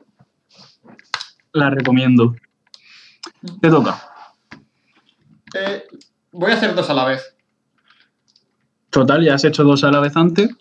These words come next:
Speaker 2: Sí, es que soy u-, un abusivo.
Speaker 1: Me he fijado.
Speaker 2: Y con un solo turno no es suficiente. Se entiende.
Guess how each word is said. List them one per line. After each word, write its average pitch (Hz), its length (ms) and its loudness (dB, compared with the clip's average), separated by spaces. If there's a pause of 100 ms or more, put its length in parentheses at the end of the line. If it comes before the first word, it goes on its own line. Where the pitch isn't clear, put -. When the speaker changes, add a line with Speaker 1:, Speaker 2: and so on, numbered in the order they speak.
(400)
Speaker 2:
Sí, 170 240 -4
es 156 120 -6
que 156 440 -4
soy 156 300 -4
u-, 143 340 -6 (260)
un 151 100 -4
abusivo. 151 580 -6 (1300)
Speaker 1:
Me 147 120 -4
he - 20 -8
fijado. 120 480 -4 (880)
Speaker 2:
Y 165 180 0
con 170 140 0 (140)
un 160 160 -10
solo 156 160 -4
turno 160 200 -8
no 160 80 -8
es 143 60 -12
suficiente. 139 600 -12 (3750)
Se - 180 -10
entiende. 139 380 -6